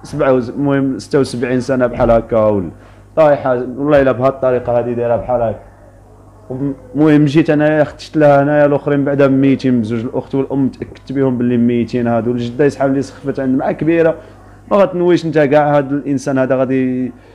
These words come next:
يدير هاد الشيء هذا ولا كذا. كنلقى الجده كندير بحال هكا، كنلقاها مضروبه هنايا.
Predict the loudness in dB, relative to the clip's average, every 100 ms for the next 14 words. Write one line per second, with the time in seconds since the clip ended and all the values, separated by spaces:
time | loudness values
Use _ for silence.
0 | -12 -6 0 2 2 2 -2 -2 -4 -4
1 | -6 -6 0 2 2 2 4 4 2 0
2 | -2 -4 -6 -6 -6 -6 -2 -2 -2 -4
3 | -6 -6 -6 -2 0 2 2 2 2 2
4 | 2 0 0 0 2 2 2 2 2 2
5 | 2 2 0